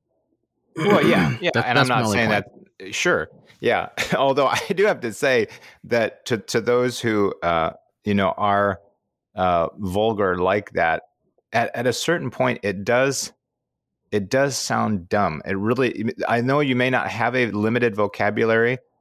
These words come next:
Speaker 1: but when every fifth word is a curse word, we know that that's totally extraneous. You know what I mean? And at a certain point, it
Speaker 2: Mm-hmm.
Speaker 1: loses, it,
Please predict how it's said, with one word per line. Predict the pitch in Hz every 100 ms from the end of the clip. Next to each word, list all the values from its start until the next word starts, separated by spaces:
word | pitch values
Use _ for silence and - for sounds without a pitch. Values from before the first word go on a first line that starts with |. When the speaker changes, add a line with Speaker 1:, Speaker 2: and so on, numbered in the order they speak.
| _ -
Speaker 1:
but | 117 113
when | 117
every | 92 120 131 147
fifth | - - 127 -
word | 107 104 107 113
is | 110
a | 98
curse | - 113 117 -
word, | 117 117 110
we | 120
know | 120 127 143
that | 120 -
that's | 104 -
totally | - 120 113 98
extraneous. | - - 101 101 107 110 123 - _ _ _ _ _ _ _ _
You | 123
know | 127
what | 127
I |
mean? | 127 131
And | 117
at | 113
a | 107
certain | - 143 120
point, | - 127 117
it | 110
Speaker 2:
Mm-hmm. | 107
Speaker 1:
loses, | 107 110 127 113 107 98 -
it, | 110